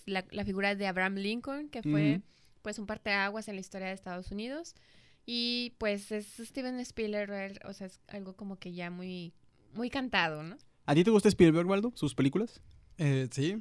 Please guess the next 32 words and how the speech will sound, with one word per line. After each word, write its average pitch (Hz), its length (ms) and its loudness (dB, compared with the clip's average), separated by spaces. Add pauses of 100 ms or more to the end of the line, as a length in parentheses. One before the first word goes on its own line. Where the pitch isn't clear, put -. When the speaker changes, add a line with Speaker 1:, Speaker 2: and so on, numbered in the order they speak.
(120)
Speaker 3:
en 151 140 0
especial 151 560 0
las 165 180 -2
de 135 720 -4 (100)
Jurassic 135 280 -2
Park. - 260 -4 (300)
<laughs> 185 240 6
Speaker 2:
Ah, 196 160 12
bueno, 190 200 12
Speaker 3:
O - 20 2
sea, - 40 2
Speaker 2:
que 151 80 6
se 131 60 4
Speaker 3:
sí. 139 40 6
Speaker 2:
sale 151 180 10
del 175 80 8
contexto, 156 420 8
ya 131 140 8
son 143 180 2
cosas 147 260 2
más 127 200 2
familiares. 135 480 4
Speaker 3:
Ajá, 156 180 4
Speaker 1:
Sí, 170 60 -6
sí, 185 100 -10
sí. - 80 -18
Speaker 3:
pero, 143 580 4
pues, 131 200 -2
hecha, 131 340 -2
dirigidas 143 420 6
por 120 160 -2
él. 151 140 -4